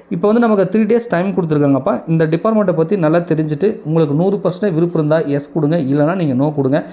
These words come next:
எஸ் கொடுத்தாலும் ஒரு பெரிய இஷ்யூ கிடையாது, நோ கொடுத்தாலும் பெரிய இஷ்யூ கிடையா-, கிடையாது.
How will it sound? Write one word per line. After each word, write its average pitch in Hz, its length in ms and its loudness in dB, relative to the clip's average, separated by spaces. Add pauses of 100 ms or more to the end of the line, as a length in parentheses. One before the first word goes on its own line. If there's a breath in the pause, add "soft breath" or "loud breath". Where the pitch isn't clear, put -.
(180 loud breath)
எஸ் 131 300 -2
கொடுத்தாலும் 202 440 2
ஒரு 185 160 2
பெரிய 175 280 0
இஷ்யூ 180 160 -2
கிடையாது, 160 340 2
நோ 180 280 -2
கொடுத்தாலும் 170 380 0
பெரிய 160 240 -2
இஷ்யூ 160 120 -6
கிடையா-, 135 400 0
கிடையாது. 143 500 0